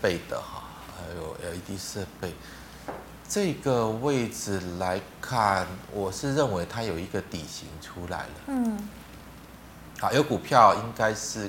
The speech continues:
Speaker 1: 可以不用卖哈。
Speaker 2: 嗯。
Speaker 1: 好，那如果说你要做介入，要做介入，大概等它回撤了，短线等它回撤。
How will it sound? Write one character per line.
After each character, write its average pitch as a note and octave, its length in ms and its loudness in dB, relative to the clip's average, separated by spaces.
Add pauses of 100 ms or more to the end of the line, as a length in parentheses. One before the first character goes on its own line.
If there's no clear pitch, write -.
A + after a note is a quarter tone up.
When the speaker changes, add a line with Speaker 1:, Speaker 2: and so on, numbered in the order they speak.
Speaker 1:
可 F#2+ 140 -6
以 F2+ 80 -4 (100)
不 F2 80 -10
用 F2 160 -6 (220)
卖 F2+ 80 -2
哈。 - 240 -8 (240)
Speaker 2:
嗯。 G#3+ 140 -2 (260)
Speaker 1:
好， G2 240 8
那 C#3 240 8
如 E3 100 4
果 E3 120 4
说 E3+ 160 6
你 B2+ 100 2
要 C3 160 10
做 C3+ 160 2
介 C3 380 0
入， A2+ 260 0 (160)
要 A#2 160 2
做 A2+ 140 0
介 A2+ 240 -2
入， A2 200 -2 (160)
大 B2+ 120 6
概 B2+ 100 4
等 F#2+ 240 -2
它 G2+ 140 2
回 F2 180 -4 (100)
撤 G#2 240 -2
了， - 140 -4
短 G2+ 160 2
线 B2 220 -2
等 F2 120 -4
它 G2+ 140 2
回 F#2+ 160 -4
撤。 - 180 -4